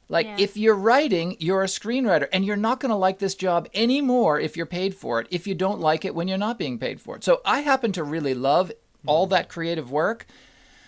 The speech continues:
Speaker 1: Now, I would love just to see the hard work and everything that, that, um, that I've done, watch it on the big screen or even the
Speaker 2: Yeah.
Speaker 1: little screen. But, um, you know, it's, it's all, it's all part of the process. And it, my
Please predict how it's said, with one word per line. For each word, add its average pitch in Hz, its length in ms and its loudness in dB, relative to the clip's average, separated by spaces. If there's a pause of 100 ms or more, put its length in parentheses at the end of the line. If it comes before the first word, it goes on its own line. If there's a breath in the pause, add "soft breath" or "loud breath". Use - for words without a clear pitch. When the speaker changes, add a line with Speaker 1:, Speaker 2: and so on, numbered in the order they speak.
(440 soft breath)
Speaker 1:
Now, 185 200 4
I 143 160 4
would 143 260 0
love 160 440 2
just - 260 -6
to - 60 -6
see 175 680 -6
the 135 220 -2
hard 160 260 2
work 233 220 0
and 180 100 -2
everything 143 380 -4
that, 131 180 -2 (100)
that, 131 300 -4
um, 123 480 -6 (500)
that 143 200 -4
I've 131 160 -2
done, 170 320 0 (420)
watch 165 380 -4
it 160 80 -2
on 147 140 0
the 139 60 -8
big 165 200 -4
screen 240 600 -4
or 170 160 2
even 190 200 0
the 165 60 2
Speaker 2:
Yeah. 156 60 0
Speaker 1:
little 190 140 2
screen. 269 540 -4 (280 loud breath)
But, 151 320 2
um, 127 520 2 (320)
you 277 120 -4
know, 175 180 2
it's, - 360 -4
it's 196 200 -4
all, 196 420 0
it's - 180 -8
all 180 160 4
part 165 160 2
of 151 60 0
the 135 60 -4
process. 139 360 -2
And 165 280 -2
it, 156 120 -8
my 175 360 0